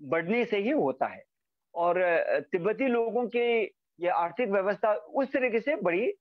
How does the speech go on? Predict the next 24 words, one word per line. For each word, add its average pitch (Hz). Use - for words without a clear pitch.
ज्यादा 156
बड़ी 170
नहीं 151
है। 101
आज 175
भी 190
अ, 135
तिब्बती 170
लोग 165
अगर 147
यूरोप, 147
अमेरिका 147
में 147
है, 175
अभी 170
भी 233
service, 214
अ, 135
industries 165
में 151
ही 160
है, 160
और 135
proprietorship 160